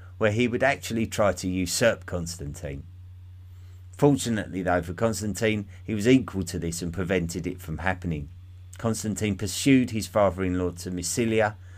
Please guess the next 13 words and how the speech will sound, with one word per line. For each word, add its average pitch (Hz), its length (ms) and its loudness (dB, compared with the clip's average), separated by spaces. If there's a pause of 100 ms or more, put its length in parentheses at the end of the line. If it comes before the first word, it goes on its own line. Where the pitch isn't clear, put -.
(200)
modern 92 340 0
Marseille, 98 600 2 (300)
where 92 140 0
he 101 160 0
would 95 280 0
besiege 104 680 4
the 104 80 -4
city 82 500 -2 (300)
before 101 320 0
being 90 300 2
allowed 107 420 2 (240)
to - 180 -6
enter. 90 460 -4